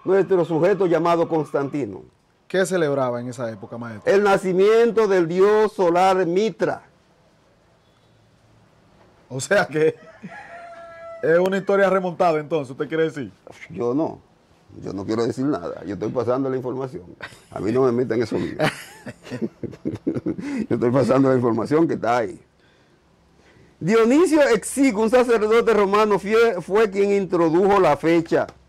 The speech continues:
Speaker 1: para que se celebrara el veinticinco de diciembre.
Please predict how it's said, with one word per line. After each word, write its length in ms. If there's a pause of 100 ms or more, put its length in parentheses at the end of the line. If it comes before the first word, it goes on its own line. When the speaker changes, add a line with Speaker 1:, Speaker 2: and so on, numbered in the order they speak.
(3250)
Speaker 1:
para 220
que 120
se 100
celebrara 520
el 100
veinticinco 600
de 80
diciembre. 640